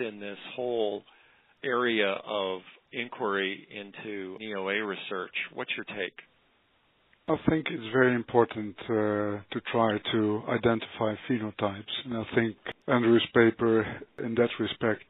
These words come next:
Speaker 2: is a real important contribution, and I think it also identifies three important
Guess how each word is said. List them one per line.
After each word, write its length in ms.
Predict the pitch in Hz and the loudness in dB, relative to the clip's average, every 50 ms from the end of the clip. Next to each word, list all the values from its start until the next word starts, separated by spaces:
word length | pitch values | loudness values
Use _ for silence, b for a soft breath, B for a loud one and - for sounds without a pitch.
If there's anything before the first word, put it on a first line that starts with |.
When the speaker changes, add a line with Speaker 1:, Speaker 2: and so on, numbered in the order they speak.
| - - - | -16 -12 -10
Speaker 2:
is 160 | 117 107 101 | -10 -6 -4
a 60 | 110 104 | -4 -2
real 440 | 104 113 113 113 110 104 104 101 - - - - | 0 2 2 2 2 0 -2 -6 -8 -12 -14 -12
important 560 | 117 110 - 117 110 107 - 107 101 - - - | -12 -6 -2 0 0 0 0 -4 -8 -12 -12 -8
contribution, 920 | - 117 107 - - - 101 101 110 113 113 113 - - - 120 117 117 123 147 220 185 | -6 -6 -4 -4 -6 -10 -4 -2 0 2 2 2 0 -2 -4 -4 -8 -10 -12 -14 -14 -12
and 320 | 139 120 110 107 104 113 - _ _ _ | -10 -10 -10 -10 -10 -12 -14 _ _ _
I 120 | - 113 101 - - | -12 -12 -10 -6 -4
think 180 | 120 113 110 - - 98 | -4 -4 -4 -6 -6 -8
it 120 | 90 - - - - | -8 -8 -8 -6 -4
also 720 | 131 123 120 110 - - - 120 113 110 107 110 110 107 - _ _ _ _ _ _ - | 0 0 0 0 0 -2 -2 0 0 0 0 -2 -4 -6 -10 _ _ _ _ _ _ 0
identifies 1000 | 120 113 113 - 123 117 123 127 - 120 - - 120 113 110 110 110 110 107 98 - - - - - _ _ _ _ - - - | 2 2 4 6 6 6 6 4 0 -8 0 2 4 6 6 6 4 4 2 0 -2 -4 -6 -8 -12 _ _ _ _ -12 -6 0
three 360 | 120 117 113 113 113 120 - - | 4 6 6 6 6 4 0 -2
important 640 | 110 101 - - 117 110 104 - - 110 104 98 | -4 -6 -2 0 2 2 2 2 0 -4 -6 -6